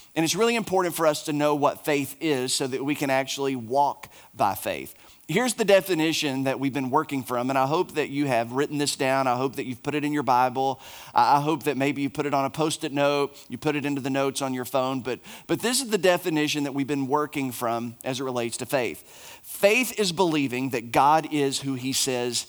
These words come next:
he is. And faith is believing that God will do what he says that he will do. And then here's the operative part. This is the important part. Living my life accordingly.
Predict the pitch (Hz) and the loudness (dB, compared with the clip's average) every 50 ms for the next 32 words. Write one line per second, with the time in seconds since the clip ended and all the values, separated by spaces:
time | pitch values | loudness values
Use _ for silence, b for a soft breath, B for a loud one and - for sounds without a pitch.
0 | - - - - 131 120 - 117 113 92 76 58 - - B B B B B B | -12 -14 -10 -8 -8 -6 -6 -6 -6 -6 -6 -8 -10 -12 B B B B B B
1 | B B B - 156 151 147 131 - - 202 202 196 202 165 143 139 139 135 - | B B B -2 0 0 0 -2 -2 2 4 4 4 4 4 2 0 0 -4 -6
2 | - - - - - - 151 143 127 120 165 151 143 175 185 156 147 143 143 135 | -10 -16 -20 -18 -6 -4 -2 -2 0 0 2 2 4 2 2 2 2 0 0 0
3 | 147 131 139 147 131 135 143 143 165 175 135 127 127 123 127 131 135 123 120 131 | -2 0 2 4 4 4 2 0 -2 -4 -4 -4 -6 -6 -4 -4 -4 -4 -4 -4
4 | 131 - - 135 123 123 123 120 120 - B B B B _ - 123 120 127 143 | -2 -2 -2 0 0 -2 -2 -2 -4 -6 B B B B _ -6 -6 -4 -4 -4
5 | 135 113 117 113 113 160 156 139 104 127 131 127 139 135 123 - 180 202 233 220 | -4 -4 -4 -2 0 0 0 2 0 -2 -2 -2 -2 -2 -2 -4 -4 -4 -4 -4
6 | 175 196 - 139 139 135 147 - 151 123 113 - - 123 104 104 92 104 143 160 | -4 -2 2 4 4 4 4 2 -2 -4 -6 -6 -4 -2 -2 -2 -2 -4 -4 -4
7 | 165 180 170 165 170 151 135 - 151 143 135 117 - - 101 85 - - B B | -4 -4 -4 -2 -2 -2 -2 0 0 0 0 -2 -2 -4 -4 -4 -4 -6 B B
8 | B B B B B B B B B B - 120 123 147 175 180 165 190 185 180 | B B B B B B B B B B -8 -2 2 2 4 4 2 0 -2 -2
9 | 185 175 180 - 139 131 127 123 120 120 127 131 131 131 131 - - - - _ | -4 -6 -8 -6 0 2 2 2 4 4 4 4 4 4 2 -2 -6 -12 -16 _
10 | _ _ _ - - 123 - - 151 139 123 120 110 92 65 71 107 | _ _ _ -10 -10 -8 -2 0 0 0 0 -2 -4 -8 -8 -10 -12